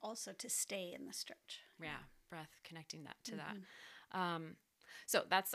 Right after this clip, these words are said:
Speaker 2: our literal sense that we're talking
Speaker 1: Yes.
Speaker 2: about. Now, figuratively,
Speaker 1: Uh-huh.
Speaker 2: what we wanted to talk about is that this, this is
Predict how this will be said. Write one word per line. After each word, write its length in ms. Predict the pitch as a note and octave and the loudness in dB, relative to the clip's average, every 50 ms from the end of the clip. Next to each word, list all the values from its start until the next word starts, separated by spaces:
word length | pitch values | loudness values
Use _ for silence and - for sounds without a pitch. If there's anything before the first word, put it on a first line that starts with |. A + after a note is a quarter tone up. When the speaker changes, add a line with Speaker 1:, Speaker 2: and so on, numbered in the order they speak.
| - | 8
Speaker 2:
our 480 | - G#3 G3+ G3 G3 F#3+ F#3+ G3 - - | 10 12 12 12 12 10 8 6 2 0
literal 520 | - G#3 G#3 A#3 C4 - - - A#3+ F#3+ D#3 | -2 6 8 10 10 10 8 6 6 6 6
sense 340 | - - E3+ D3 D3 E3 - | 4 4 2 2 2 2 2
that 60 | F3+ | 4
we're 80 | G3+ | 4
talking 220 | A3 C4 B3 A3+ G#3+ | 6 8 10 12 12
Speaker 1:
Yes. 140 | C#4+ C#4 B3 A#3 | 12 12 12 12
Speaker 2:
about. 240 | G#3+ A3+ A3+ A3+ - - - - - - | 12 12 12 12 12 12 8 2 8 12
Now, 260 | D4+ D4+ D4 C#4+ - - - - | 12 12 12 12 12 6 2 6
figuratively, 880 | - E4+ F#4 - F4 F4 D4+ - - A3+ F3+ D3+ D3+ - - - - E3 - | 6 8 8 8 8 8 6 6 4 2 2 0 -2 -2 -2 -2 -2 -4 -2
Speaker 1:
Uh-huh. 240 | - B3 A3 A3 G#3 - | 0 0 2 2 2 4
Speaker 2:
what 180 | F#3+ G3+ - - | 4 4 4 4
we 100 | G#3 G#3 | 4 4
wanted 260 | G#3 G3+ G3+ G3 F#3+ | 6 6 6 6 4
to 80 | F#3 F3+ | 4 2
talk 280 | - - E3+ F#3 - | 2 2 2 2 2
about 240 | G3+ F#3+ E3+ D#3+ - - | 2 4 4 4 4 2
is 120 | F3+ - | 0 2
that 220 | F#3 F3+ E3+ - - - - - - - - - - - - _ _ _ _ _ - F3 E3+ | 4 4 4 2 0 -6 -16 -14 -14 -14 -14 -16 -18 -20 -20 _ _ _ _ _ -14 -6 0
this, 360 | - G#3 G#3+ - - - - - | 2 4 4 6 4 2 2 -2
this 380 | F#3+ F#3+ G#3+ G#3+ G#3+ - - | -2 0 2 2 4 2 0
is 120 | - F#3+ | 0 -2